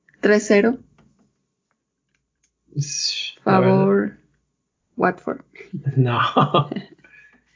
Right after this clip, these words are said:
Speaker 2: Tres cero, favor United, yo creo que sí.
Speaker 1: Sí, favor United.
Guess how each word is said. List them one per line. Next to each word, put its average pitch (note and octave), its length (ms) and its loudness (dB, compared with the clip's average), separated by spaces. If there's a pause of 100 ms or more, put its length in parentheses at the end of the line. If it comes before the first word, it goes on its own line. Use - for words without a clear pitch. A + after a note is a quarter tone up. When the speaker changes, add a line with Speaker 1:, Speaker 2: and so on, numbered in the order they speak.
(500)
Speaker 2:
Tres F3+ 240 0
cero, A3+ 380 2
favor D3+ 440 2 (260)
United, C3+ 640 0
yo C3+ 160 -8
creo C3+ 200 -4
que C#3 120 -2
sí. - 360 0
Speaker 1:
Sí, F3+ 60 -4
favor F#3 260 -2
United. E3 500 -2